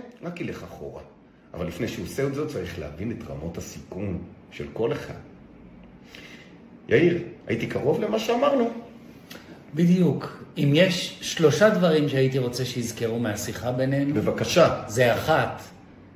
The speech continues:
Speaker 2: העולם של היום השתנה מאוד בשנה האחרונה, כי אפשר למצוא, כי הריביות היום, העולם של היום מאוד השתנה מהעולם שהיה בחמש עשרה השנה האחרונות, כי רמת הריביות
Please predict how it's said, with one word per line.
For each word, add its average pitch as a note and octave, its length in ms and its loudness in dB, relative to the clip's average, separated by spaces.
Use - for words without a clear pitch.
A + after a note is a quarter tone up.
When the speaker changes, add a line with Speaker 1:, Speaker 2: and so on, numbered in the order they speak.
Speaker 2:
העולם C3 500 4
של D3+ 200 0
היום C3 320 2
השתנה C#3 720 0
מאוד C#3 460 2
בשנה A#2 340 -4
האחרונה, A2+ 640 -4
כי - 180 -10
אפשר D#3+ 400 -2
למצוא, C#3 600 -2
כי D3 140 6
הריביות C3 540 6
היום, D3 480 2
העולם C#3+ 420 6
של D#3+ 180 2
היום C#3 520 6
מאוד C#3+ 400 2
השתנה B2 480 -2
מהעולם A#2 520 -2
שהיה A2 240 -4
בחמש A#2+ 440 0
עשרה A2 240 -6
השנה G#2+ 340 -8
האחרונות, A2+ 500 -6
כי C#3+ 120 -2
רמת B2 320 0
הריביות B2+ 680 0